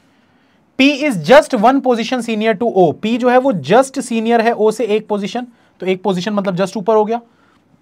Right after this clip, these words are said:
M is not junior to K, M जो है वो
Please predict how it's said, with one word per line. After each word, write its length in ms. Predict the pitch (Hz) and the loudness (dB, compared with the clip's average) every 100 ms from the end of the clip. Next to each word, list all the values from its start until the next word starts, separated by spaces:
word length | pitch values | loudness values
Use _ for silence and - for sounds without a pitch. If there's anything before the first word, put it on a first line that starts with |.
| _ _ _ _ - - _ _ _ _ _ | _ _ _ _ -20 -20 _ _ _ _ _
M 180 | 208 262 | 2 4
is 180 | 330 - _ _ _ | 2 -2 _ _ _
not 400 | 156 180 262 294 | 0 4 4 4
junior 380 | 220 220 226 240 | 0 0 2 0
to 140 | 240 220 170 | 0 -4 -4
K, 120 | 127 - _ _ | -6 -8 _ _
M 220 | 190 247 285 | 2 4 4
जो 160 | 277 | 2
है 120 | 254 | 2
वो 160 | 277 | 2